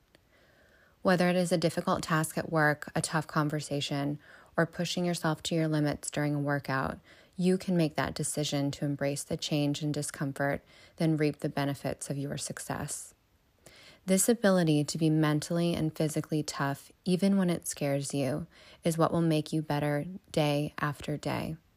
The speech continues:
You are your only competition,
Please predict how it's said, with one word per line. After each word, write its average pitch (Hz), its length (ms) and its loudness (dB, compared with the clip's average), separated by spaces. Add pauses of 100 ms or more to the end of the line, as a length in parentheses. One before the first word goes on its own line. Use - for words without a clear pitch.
(920)
You 185 220 6
are 185 120 6
your 185 240 2
only 165 220 4
competition, 147 880 -2